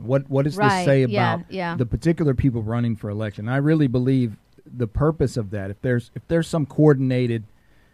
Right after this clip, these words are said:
Speaker 1: uh, effort behind it, it has to do with, um,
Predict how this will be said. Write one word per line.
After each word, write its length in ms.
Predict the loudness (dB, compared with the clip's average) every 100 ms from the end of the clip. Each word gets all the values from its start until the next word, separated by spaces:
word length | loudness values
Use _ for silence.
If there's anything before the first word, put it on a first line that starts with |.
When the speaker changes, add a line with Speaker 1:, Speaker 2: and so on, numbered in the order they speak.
| _ -10
Speaker 1:
uh, 320 | -8 -6 -10 -14 _
effort 420 | 0 0 0 -4 -4
behind 540 | -2 2 4 4 2
it, 180 | -4 -6
it 80 | -2
has 300 | 0 0 -2
to 80 |
do 340 | -4 0 2 0
with, 320 | -2 -4 -4 -10 _ _ _ _
um, 400 | -12 -10 -8 -10